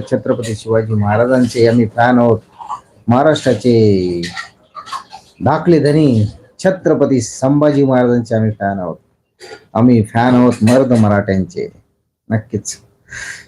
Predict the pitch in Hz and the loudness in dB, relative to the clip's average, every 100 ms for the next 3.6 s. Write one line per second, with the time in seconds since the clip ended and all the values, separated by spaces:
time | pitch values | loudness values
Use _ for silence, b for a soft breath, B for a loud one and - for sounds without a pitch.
0 | _ - 151 156 175 151 135 127 - - | _ 0 2 2 0 2 2 2 -2 -2
1 | 190 185 190 185 175 165 156 160 127 147 | -2 2 0 0 -2 0 0 0 0 0
2 | 147 139 - 135 165 151 131 127 110 - | 0 -2 -2 -2 0 0 0 -2 -4 -2
3 | 131 143 131 107 95 | -2 0 0 0 0